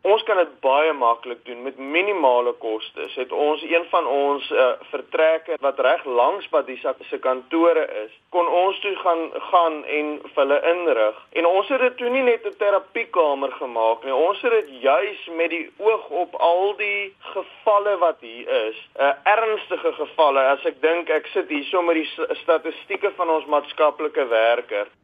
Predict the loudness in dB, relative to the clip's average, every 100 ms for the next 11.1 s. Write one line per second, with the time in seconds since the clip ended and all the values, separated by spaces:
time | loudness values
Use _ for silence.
0 | _ _ 0 2 4 2 0 -8 -10 _
1 | -4 -4 -4 -6 -8 -4 2 4 4 0
2 | 0 -2 0 0 0 -4 -4 -2 -2 -4
3 | -8 -8 -4 2 4 2 0 -4 -4 -2
4 | 0 2 0 0 0 0 -6 -2 -2 2
5 | 2 2 0 -2 0 0 -2 -2 -8 -2
6 | -2 0 -2 -4 2 4 4 2 -2 -8
7 | _ -2 2 4 4 0 -2 -2 2 2
8 | 0 -4 -8 -4 0 2 2 0 -2 -4
9 | -2 2 2 2 2 0 -2 -4 -4 -4
10 | 2 4 4 2 0 -4 2 2 2 -4
11 | -8